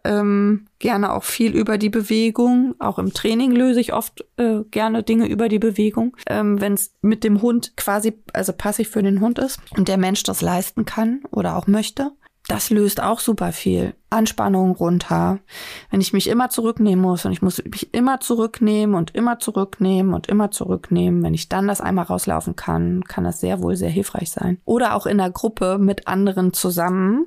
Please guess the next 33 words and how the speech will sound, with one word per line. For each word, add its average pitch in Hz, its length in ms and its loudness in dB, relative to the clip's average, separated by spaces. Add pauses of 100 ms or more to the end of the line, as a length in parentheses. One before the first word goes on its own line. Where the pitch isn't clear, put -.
(120)
die 233 60 2
natürlich, 208 480 0
und 170 180 -2
da, 180 160 -4 (300)
der 190 100 2
soziale 175 400 0
Aspekt 175 380 -4
spielt - 260 -2
da 170 80 2 (120)
immer 247 280 2
auch - 140 -8
eine 170 80 -2
Rolle, 165 340 -2
auch - 120 -4
bei 175 160 -4
dem 175 180 2
Men-, 208 300 0
also 175 220 -2
grad 220 280 -2
für - 140 0
den 165 180 0
Menschen. 165 480 -2 (720)
Ähm, 190 280 2
das 190 120 0
sind 196 180 0
andere 214 240 2
Menschen 196 420 2
dabei, 214 600 0
die 202 80 2
vielleicht 180 260 -4
ähnliche 208 320 0
Probleme 214 600 0
haben, 247 640 2